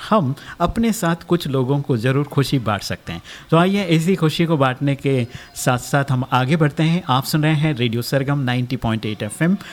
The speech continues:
और मैं फिर से आप सभी को सुषमा जी से जोड़ना चाहूँगा और एक बहुत ही खूबसूरत उनका जो पसंदीदा गीत है, हम उन्हीं की आवाज़ में सुनेंगे।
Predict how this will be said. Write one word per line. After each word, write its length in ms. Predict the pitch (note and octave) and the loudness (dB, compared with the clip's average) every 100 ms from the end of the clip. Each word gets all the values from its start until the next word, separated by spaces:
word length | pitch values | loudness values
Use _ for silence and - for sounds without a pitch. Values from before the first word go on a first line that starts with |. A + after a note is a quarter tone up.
| - - | -8 0
और 480 | B2 B2 B2 A#2 A2 | 2 2 0 -2 0
मैं 200 | C#3 C3+ | 0 0
फिर 260 | - C#3 | -2 -2
से 140 | A#2+ B2+ | 0 -2
आप 140 | A2 | -2
सभी 240 | - A2+ | -2 -2
को 200 | A#2+ A2+ | -2 -2
सुषमा 360 | A2+ C3 - A#2 | -2 -4 -2 -2
जी 140 | G#2+ | -2
से 120 | A2 A2 | -6 -4
जोड़ना 300 | A2+ G#2+ G#2 | -4 -4 -6
चाहूँगा 340 | A2 A2+ A2+ | -6 -6 -4
और 100 | A2 | -6
एक 100 | G#2 | -4
बहुत 220 | C3 D#3 | 0 0
ही 40 | D#3+ | 0
खूबसूरत 540 | - C3+ - B2 A#2 - - | 0 -2 0 -2 -2 -4 -4
उनका 260 | D3 D3 D3+ | 0 4 4
जो 120 | C3 | 2
पसंदीदा 520 | B2 A2+ A#2+ A#2 A2+ | 0 -2 0 0 0
गीत 280 | A2 A2+ D3 | -2 -2 0
है, 220 | D3+ E3 - | 0 -2 -2
हम 160 | G#2+ A2 | -4 0
उन्हीं 220 | D3 F3+ | 2 2
की 120 | D3+ | 2
आवाज़ 300 | A2 G2+ A2 A2+ | 0 0 -2 0
में 140 | D3 A3 - - | 0 0 -10 -14
सुनेंगे। 580 | - A3+ F#3+ B2+ B2 | -2 2 4 4 2